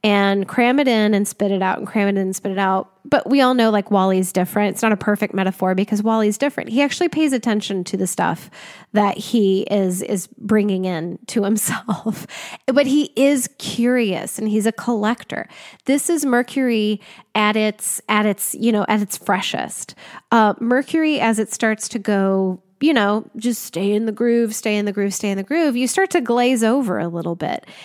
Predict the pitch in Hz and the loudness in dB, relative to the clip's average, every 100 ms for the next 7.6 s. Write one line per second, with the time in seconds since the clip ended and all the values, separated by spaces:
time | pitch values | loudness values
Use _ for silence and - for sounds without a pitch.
0 | - _ 240 247 247 - - 285 330 - | -20 _ 0 2 0 -4 -4 -4 -4 -8
1 | - 269 240 240 233 214 233 226 247 254 | -6 -2 0 0 -2 -2 -2 0 -2 0
2 | 233 - 226 220 185 - 208 190 214 196 | -2 -2 0 0 0 -2 -4 -2 -2 -2
3 | 190 196 180 180 185 175 - - - - | -4 -4 -4 -6 -8 -8 -8 -12 -12 -10
4 | 165 - - - - - - - - - | -8 -8 -10 -20 -20 -20 -20 -14 -8 -2
5 | 226 220 208 - _ 240 220 208 196 214 | 0 0 -2 -6 _ 0 0 -2 -6 -10
6 | _ _ - 233 226 214 226 220 220 208 | _ _ -6 -2 0 0 0 0 0 -2
7 | 190 214 196 202 180 185 | -2 -2 -2 0 -2 -2